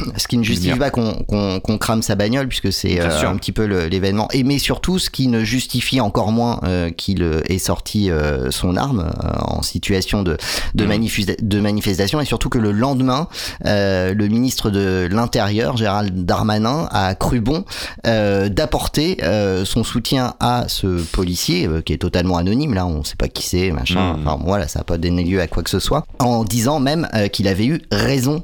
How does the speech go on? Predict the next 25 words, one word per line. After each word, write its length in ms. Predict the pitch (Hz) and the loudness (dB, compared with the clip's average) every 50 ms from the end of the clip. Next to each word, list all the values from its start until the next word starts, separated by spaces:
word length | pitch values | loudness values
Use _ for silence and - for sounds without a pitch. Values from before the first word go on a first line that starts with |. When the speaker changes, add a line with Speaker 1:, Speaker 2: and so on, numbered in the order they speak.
| - - | -4 -2
Speaker 1:
de 120 | - 110 | -2 0
sortir 340 | 113 - 117 101 - 127 117 | 0 0 0 0 0 -2 0
son 180 | - - 120 107 | 0 0 0 0
arme. 220 | 92 85 82 85 - - - - - - | 0 0 -2 -2 -4 -4 -6 -6 -8 -4
Donc 220 | - - 107 101 - | -2 0 0 0 0
c'est 160 | - 110 98 | 0 0 0
un 120 | 87 85 | 2 0
petit 160 | 85 85 - 95 | -2 -2 -4 -4
peu, 140 | - 110 | -2 0
euh, 380 | 110 107 107 101 90 87 80 73 69 - - - - - | 0 2 2 2 2 2 0 0 -2 -4 -12 -12 -4 0
là 200 | - 117 123 123 | 0 2 2 2
encore, 500 | 120 113 - - 113 113 127 131 107 95 | 0 0 0 0 0 2 2 0 0 0
euh, 160 | 87 85 80 | 0 0 0
la 140 | - 92 95 | 0 -2 -2
petite, 320 | - - 117 101 - - | -2 -4 -4 -4 0 0
euh, 240 | 98 90 87 85 85 | 0 2 2 2 0
la 100 | 92 92 | 0 -2
petite 260 | - - - - - | -2 -4 -8 -4 -2
musique, 380 | 113 113 110 107 127 143 127 - | 0 0 2 2 0 0 0 -2
mais 140 | 95 92 | -2 0
d'ailleurs 240 | 90 98 101 113 107 | 2 2 2 2 0
dont 140 | 95 90 85 - | 0 0 0 -2
on 80 | 101 | -2
parlait, 420 | 87 - 87 82 92 98 98 98 87 | 0 0 0 0 0 0 0 0 0
euh, 80 | 82 | -2